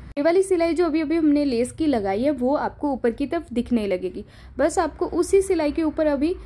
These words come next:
फोल्ड करते हुए दोबारा सिलाई लगा लेनी है। यहाँ पे हम जो सिलाई है वो दो साइड नहीं तीन साइड लगाएंगे। अभी इस तरफ आ जाएंगे। अभी जो इसका, अ, चौड़ाई है उसको हम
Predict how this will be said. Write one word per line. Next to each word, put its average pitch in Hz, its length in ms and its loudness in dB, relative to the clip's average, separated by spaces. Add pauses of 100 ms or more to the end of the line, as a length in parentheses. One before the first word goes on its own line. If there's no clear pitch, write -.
(300)
फोल्ड 330 300 0
करते 269 280 0
हुए 294 140 4
दोबारा 220 380 0
सिलाई 233 340 0
लगा 202 260 0
लेनी 196 340 -4
है। 339 120 -4 (480)
यहाँ 220 280 -4
पे 339 80 2
हम 311 240 4
जो 277 200 0
सिलाई 233 420 2
है 285 100 2
वो 269 220 0
दो 226 200 4
साइड 277 300 -2
नहीं 339 180 2
तीन 254 220 -2
साइड 190 260 -6
लगाएंगे। 180 380 -6
अभी 208 240 -8
इस - 300 -6
तरफ 285 260 0
आ 285 100 4
जाएंगे। 285 380 0 (960)
अभी 220 180 -2
जो 277 100 0
इसका, 285 460 0
अ, 214 680 -6 (460)
चौड़ाई 220 340 0
है 320 140 2
उसको 277 400 -2
हम 277 220 2